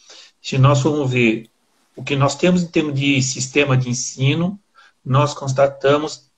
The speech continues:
que o nosso país, infelizmente, ainda está longe de ser uma verdadeira república.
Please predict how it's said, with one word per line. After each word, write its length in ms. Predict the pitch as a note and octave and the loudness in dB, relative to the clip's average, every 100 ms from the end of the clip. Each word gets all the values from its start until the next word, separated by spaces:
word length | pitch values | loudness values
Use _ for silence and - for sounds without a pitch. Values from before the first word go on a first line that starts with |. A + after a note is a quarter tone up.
| _ | _
que 100 | C#3 | -2
o 40 | |
nosso 380 | C3 C#3 - - | 2 2 2 -2
país, 280 | C#3+ C3+ C#3+ | -2 -2 2
infelizmente, 840 | G3+ G3+ F#3+ C#3+ C3 B2+ C3 C3+ | 2 2 -2 -4 -4 -2 -2 -2
ainda 120 | C3+ | -2
está 340 | C3 - C3 - | -2 -2 -2 -2
longe 380 | B2+ C3 D3+ D3 | 0 2 0 -2
de 140 | C3 | -6
ser 280 | B2+ - C#3 | -6 -2 0
uma 160 | C3+ A#2 | 2 0
verdadeira 480 | C3+ B2 B2+ C#3+ - _ _ - - | 0 -2 -2 -6 -8 _ _ -18 -6
república. 760 | C3 C3+ C3 A#2 G2+ - - | -2 -2 0 -2 -2 -6 -14